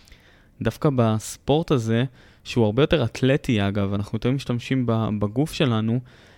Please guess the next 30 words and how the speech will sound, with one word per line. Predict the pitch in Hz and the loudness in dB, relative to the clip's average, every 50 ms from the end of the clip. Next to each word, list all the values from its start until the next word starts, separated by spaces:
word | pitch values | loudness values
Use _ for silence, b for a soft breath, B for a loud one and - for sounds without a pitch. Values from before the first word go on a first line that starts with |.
| B B B B - | B B B B -4
אה, | 107 110 110 107 107 107 | -2 0 0 0 0 2
ואנחנו | 113 113 107 104 - 123 113 | 2 0 0 0 0 0 0
גם | 113 113 117 | 2 0 0
כמובן | - 135 123 113 110 113 104 | 0 0 0 0 0 0 -2
נופלים, | 101 98 - - - 151 160 156 139 123 110 | -2 -4 -4 -2 0 0 2 2 2 2 0
ויש | 110 107 - | 0 -2 -2
כאב, | - - 113 131 165 156 127 | -2 0 2 4 4 4 2
וצריך | 113 - - - 117 113 - 110 | 0 -4 -4 -4 -6 -4 -2 -2
לדעת | 104 104 110 113 143 156 160 | -2 0 2 2 2 2 0
גם | 147 147 139 135 127 | 0 0 0 0 0
איך | 127 120 - 139 | -2 -4 -2 -2
ליפול | 123 120 120 - - 131 127 123 | -2 -2 -2 2 2 4 4 2
כדי | 120 - 117 110 110 107 | 0 -2 -4 -2 -2 0
לא | 110 110 | 0 0
לשבור | 110 104 - 110 104 120 147 170 | -2 -2 -4 -6 -2 -2 0 0
משהו, | 165 151 139 127 - 147 151 B B B B B B B B B B B B | 0 -4 -6 -4 -2 -4 -4 B B B B B B B B B B B B
אבל | - 110 104 107 117 120 127 123 123 123 - - _ _ _ _ _ _ _ _ _ _ _ _ - - - | -6 -6 -2 2 2 4 4 2 0 -4 -10 -18 _ _ _ _ _ _ _ _ _ _ _ _ -16 -6 -2
דווקא | 117 110 117 - - 160 | 0 0 0 2 2 0
במקום | 156 143 117 110 107 - - 135 135 123 | 2 2 2 2 0 0 0 0 2 0
הזה, | 110 104 110 131 147 160 165 165 165 170 - - | 0 0 0 2 2 2 2 0 -2 -8 -12 -8
אה, | 120 117 110 107 110 107 107 107 107 107 104 - - - 120 123 - - | -6 -4 -4 -4 -4 -4 -4 -4 -4 -6 -6 -8 -8 -4 -2 -2 0 2
ההתכווננות, | 139 120 - - - 123 107 107 113 113 113 123 135 127 113 - | 0 0 0 0 -2 -2 0 2 2 2 4 4 4 2 2 0
שמתי | - 123 123 123 131 | -2 -2 -2 0 0
לב | 120 123 | -2 0
שבעמידת | - 135 113 110 101 101 107 107 117 120 - | 0 0 0 0 0 0 0 0 0 0 0
ידיים | 117 110 120 143 147 127 | -2 0 0 0 0 -2
יש | 120 - - - | -2 -4 -2 -2
המון | 120 120 123 131 | 0 0 0 0
המון | 131 127 131 127 | 0 0 0 0
התכווננות | 123 113 - - - 113 104 107 110 104 101 101 107 127 151 156 143 - - | 0 -2 -4 -4 -4 -4 -4 -2 -2 -2 -2 0 2 2 2 2 0 -2 -8